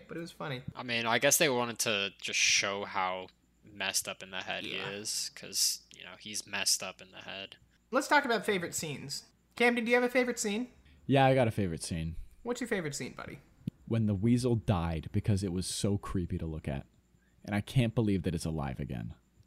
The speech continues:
Speaker 1: I thought it was really funny that they introduced the scene, uh, with that too, 'cause it was just like, wow, they really don't care about anyone on this team. Like, the people who hire them, Argus, like,
Speaker 3: Mm-hmm.
Speaker 1: they just grab supervillains. They don't really care what their specialties
Speaker 3: Yeah.
Speaker 1: are.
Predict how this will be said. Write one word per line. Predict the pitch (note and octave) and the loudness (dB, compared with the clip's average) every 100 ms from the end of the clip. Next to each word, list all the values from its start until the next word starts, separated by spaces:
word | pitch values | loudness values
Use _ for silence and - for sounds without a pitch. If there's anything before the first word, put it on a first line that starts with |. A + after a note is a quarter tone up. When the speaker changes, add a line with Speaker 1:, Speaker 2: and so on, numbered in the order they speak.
| - | -2
Speaker 1:
I | F3 | 0
thought | F#3+ E3+ | 2 2
it | |
was | D3+ B2 | 2 0
really | D3+ D3 C#3+ | 0 0 0
funny | D3 C#3 C#3+ C#3+ - - - - | -2 0 0 -2 -6 -18 -8 -2
that | D#3+ | 0
they | D#3 C#3+ | 2 2
introduced | D3+ D3 C#3+ C#3+ C#3 | 0 -4 -4 -2 -2
the | C#3+ | -2
scene, | C3+ C#3+ C#3 C#3 C#3 - | -4 -2 -2 -2 -4 -4
uh, | B2+ | -4
with | B2 B2 | -4 -4
that | B2+ - | -4 -4
too, | - B2+ D3 - _ _ _ | -4 -4 -4 -10 _ _ _
'cause | - D#3+ | -6 -2
it | |
was | E3 D3 | -2 -2
just | D#3+ - | -2 0
like, | C#3 - - _ _ _ | 0 -2 -12 _ _ _
wow, | C3+ C#3+ | 2 2
they | D#3 | 4
really | D#3 D#3+ E3 | 4 4 4
don't | D3+ D3 | 2 -2
care | D3+ C#3+ | 0 0
about | C3+ - | 0 0
anyone | B2+ C3+ C3 | -2 -2 -4
on | B2 | -4
this | A#2 - | -6 -8
team. | - A#2 A2+ | -6 -6 -4
Like, | D3 C#3+ | -2 -2
the | D3 | -2
people | C#3 F3+ D3+ | -2 0 0
who | C#3+ B2+ A#2+ - _ _ | -2 -2 -4 -10 _ _
hire | - - C#3 | -6 0 0
them, | B2 A#2 - | 0 -6 -4
Argus, | F3 C#3+ D#3+ E3 - - _ _ _ _ _ _ _ _ - | -2 0 0 0 -2 -6 _ _ _ _ _ _ _ _ -2
like, | C3+ C3+ | -2 2
Speaker 3:
Mm-hmm. | A#2 A#2+ A#2 | 6 8 10
Speaker 1:
they | D3+ | 6
just | D#3 D3+ C3+ | 4 0 -2
grab | C#3 C#3 C3 C3 | 2 4 4 2
supervillains. | - D3 C3 B2 A2 G#2+ | -2 -2 -2 -4 -4 -6
They | C#3 | -4
don't | C3+ C3+ | -2 0
really | C#3 | -2
care | B2 - B2+ | -2 -2 -2
what | B2+ C3 | -2 -2
their | C#3 | -2
specialties | - A#2+ - B2 A#2+ A#2 D#3+ | -2 -2 4 6 6 4 2
Speaker 3:
Yeah. | |
Speaker 1:
are. | D3 E3 | 2 0